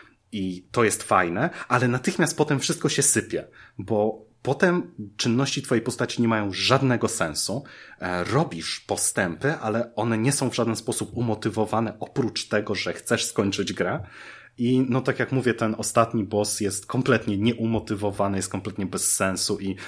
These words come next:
możesz sobie dorobić teorię do tego, ale nie ma ona ładu i składu.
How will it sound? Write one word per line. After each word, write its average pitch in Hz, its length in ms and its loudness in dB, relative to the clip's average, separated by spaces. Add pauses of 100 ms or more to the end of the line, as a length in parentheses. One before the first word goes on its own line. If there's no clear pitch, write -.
(100)
możesz 131 260 2
sobie 117 220 2
dorobić 113 480 0
teorię 95 500 0
do 85 120 -4
tego, 101 420 -2 (320)
ale 104 640 0
nie 123 180 4
ma 117 140 4
ona 104 200 4
ładu 95 320 2
i 85 40 0
składu. - 500 -6